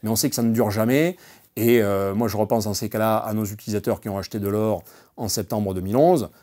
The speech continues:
pensant que comme, euh, les arbres, ça grimperait jusqu'au ciel, et, et en fait, euh, non, les arbres ne grimpent pas jusqu'au ciel, et, euh, l'or non plus, et ils ont, pour ceux qui ont voulu revendre, ils ont pu le faire qu'il y a quelques mois. Donc voilà, il faut rester un petit peu très serein là-dessus. A contrario,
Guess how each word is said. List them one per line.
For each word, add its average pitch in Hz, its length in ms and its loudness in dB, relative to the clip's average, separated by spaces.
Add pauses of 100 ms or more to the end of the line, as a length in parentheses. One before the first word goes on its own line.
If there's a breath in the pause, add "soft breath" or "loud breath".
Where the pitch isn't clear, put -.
(160 soft breath)
pensant 110 380 -2
que 104 100 -6
comme, 107 300 0
euh, 98 260 -6
les 98 140 -4
arbres, 110 240 0
ça 95 140 -8
grimperait 95 280 -8
jusqu'au 90 280 -8
ciel, 160 480 4
et, 107 360 -4
et 92 60 -6
en 80 60 -8
fait, 117 260 -6
euh, 92 100 -6
non, 95 200 -6
les 80 100 -14
arbres 95 180 -8
ne 90 80 -12
grimpent 90 200 -10
pas 95 80 -6
jusqu'au 87 240 -12
ciel, 135 320 -4
et, 110 220 -4
euh, 98 260 -6
l'or 104 260 -2
non 107 140 -2
plus, 185 320 0
et 113 160 -4
ils 117 120 -2
ont, 117 180 -2
pour - 220 -14
ceux 151 120 -4
qui - 80 -6
ont 107 80 -2
voulu 104 120 -2
revendre, 127 300 0 (400 loud breath)
ils 113 100 -4
ont 107 60 -2
pu 120 160 -4
le 120 60 2
faire 156 200 0
qu'il 135 140 2
y 131 80 4
a 123 60 0
quelques 123 180 -2
mois. 117 220 -2
Donc 139 320 4
voilà, 127 140 2
il 101 40 -2
faut 151 160 -2
rester 156 260 0
un 139 60 2
petit 117 160 -6
peu 127 140 -4
très 160 160 -2
serein 135 240 -2
là-dessus. 113 320 -4 (400 loud breath)
A 113 80 0
contrario, 165 580 6